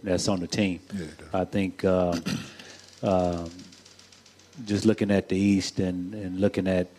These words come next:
Speaker 1: our talent level, you know, we should be obviously be a lot better than what, what the records show. I think we are a lot better than what the records show. But they, they have time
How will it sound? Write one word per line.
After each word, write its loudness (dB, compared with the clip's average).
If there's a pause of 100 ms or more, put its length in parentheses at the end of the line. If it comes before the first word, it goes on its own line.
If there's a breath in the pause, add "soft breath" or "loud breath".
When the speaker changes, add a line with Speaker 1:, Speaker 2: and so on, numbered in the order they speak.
Speaker 1:
our 2
talent 0
level, -2 (280)
you -6
know, -4
we -4
should 0
be 2
obviously 0
be -2
a -2
lot 0
better 2
than -6
what, -2 (400 loud breath)
what 2
the -2
records 2
show. -6
I -6
think -4
we 2
are 4
a -2
lot -2
better -4
than -8
what -4
the -12
records -2
show. -4 (560 loud breath)
But 0
they, 4 (160)
they 4
have 2
time 2